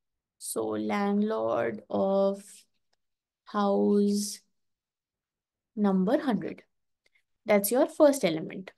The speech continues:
Then the second element is here.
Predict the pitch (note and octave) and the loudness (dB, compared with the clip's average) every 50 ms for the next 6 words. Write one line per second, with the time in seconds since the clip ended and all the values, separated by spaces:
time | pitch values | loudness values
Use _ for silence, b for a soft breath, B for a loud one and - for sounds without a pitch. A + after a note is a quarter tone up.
0 | _ _ _ _ _ _ _ _ _ _ _ _ _ _ _ _ _ _ - - | _ _ _ _ _ _ _ _ _ _ _ _ _ _ _ _ _ _ -20 -20
1 | _ _ _ _ _ _ _ _ _ _ _ _ - A#3+ A#3+ C4 C#4 C4+ - C4 | _ _ _ _ _ _ _ _ _ _ _ _ -2 0 2 2 4 4 4 2
2 | B3+ C4 D#4 D#4+ D#4+ D#4 D4+ D#4 D#4 D4+ D4+ D#4+ E4+ E4+ E4+ F4 D#4+ - - - | 4 4 4 6 6 6 6 6 6 6 4 2 2 2 2 2 0 -2 -4 -4
3 | F3 D3+ - | -4 -4 -4